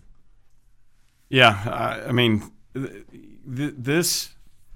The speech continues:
you start subtracting names from the, you know, the players that are available. And again, we're not gonna know this until game time. We're not gonna know what,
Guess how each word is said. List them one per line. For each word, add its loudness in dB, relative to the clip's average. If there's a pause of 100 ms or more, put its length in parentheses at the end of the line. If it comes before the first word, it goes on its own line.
(680)
you -10
start -4
subtracting -2
names -4 (560)
from -4
the, -6 (600)
you -8
know, -8
the -10
players -4
that -8
are -4
available. -8
And -8
again, -8
we're -8
not 0
gonna -4
know -6
this -6
until -8 (100)
game -6
time. -4
We're -6
not -8
gonna -8
know -8 (300)
what, -4